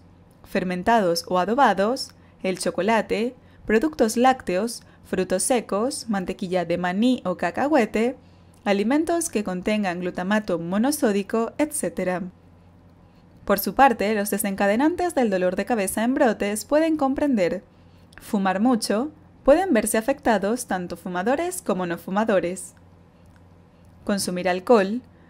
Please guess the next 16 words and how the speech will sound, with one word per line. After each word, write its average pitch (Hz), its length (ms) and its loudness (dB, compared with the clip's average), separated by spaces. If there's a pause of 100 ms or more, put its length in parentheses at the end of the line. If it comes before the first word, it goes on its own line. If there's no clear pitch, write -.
(220)
tomar 247 280 4
determinados 190 720 -2
medicamentos, 208 960 -2 (340)
interrupción 208 720 0
del 190 160 0
patrón 170 380 -2
de 190 100 -4
sueño 247 640 2
o 285 180 0
por 311 160 0
presentar 294 600 -2
niveles 247 540 -2
anormales 185 640 -2
de 190 100 -2
algunas 175 520 -6
hormonas. 196 720 -2